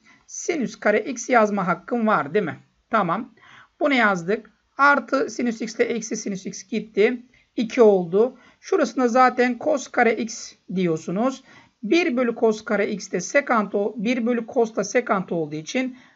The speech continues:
karesi olduğu için iki tane sekant kare x olarak özdeşi bulunabilir. Tamam. Bak çok böyle sakin sakin iş yapıyorum. Heh. Şimdi geldik buna.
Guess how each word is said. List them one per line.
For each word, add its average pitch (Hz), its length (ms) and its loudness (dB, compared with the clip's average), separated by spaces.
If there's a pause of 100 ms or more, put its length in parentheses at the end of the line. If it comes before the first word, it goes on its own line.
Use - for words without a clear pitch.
karesi 233 400 0
olduğu 165 240 -4
için 240 420 -10 (240)
iki 254 220 -8
tane 170 220 -6
sekant 165 440 -8
kare - 200 -2
x - 240 -10
olarak 214 340 -2 (460)
özdeşi 240 680 -4 (120)
bulunabilir. 190 800 -2 (160)
Tamam. 285 420 2 (340)
Bak 277 220 0 (200)
çok - 320 0
böyle 285 340 2
sakin 311 500 2
sakin 220 640 0
iş 240 220 -2
yapıyorum. - 400 -8 (100)
Heh. - 160 0 (500)
Şimdi 254 480 -4
geldik 269 460 4
buna. 190 220 -2